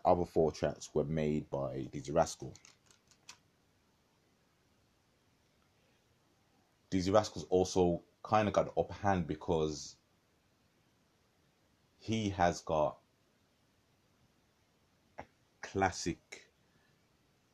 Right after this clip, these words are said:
grime album, which is a, basically a bible for new grime artists. You know, if you are an up-and-coming artist and you wanna know how to make a cohesive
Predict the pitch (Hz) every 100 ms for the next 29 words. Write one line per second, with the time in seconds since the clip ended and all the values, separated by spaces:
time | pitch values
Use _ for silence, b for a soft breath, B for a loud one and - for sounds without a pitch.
0 | _ _ _ _ _ - 85 82 82 -
1 | 78 69 73 73 - - - 87 78 -
2 | _ 95 107 - - 71 64 - 85 90
3 | 73 69 - - 76 71 69 69 - _
4 | _ _ 73 80 80 78 76 - 90 82
5 | 78 71 - 71 - - _ b b b
6 | _ - 76 76 67 85 - - 80 85
7 | 90 85 - 76 - - - 73 73 -
8 | - 80 - 78 80 80 76 80 - -
9 | 76 76 76 73 73 78 76 80 82 78
10 | 80 78 80 73 73 73 - - - 71
11 | 71 64 60 65 _ _ b b b b
12 | b b - - 80 - 90 82 - 82
13 | 76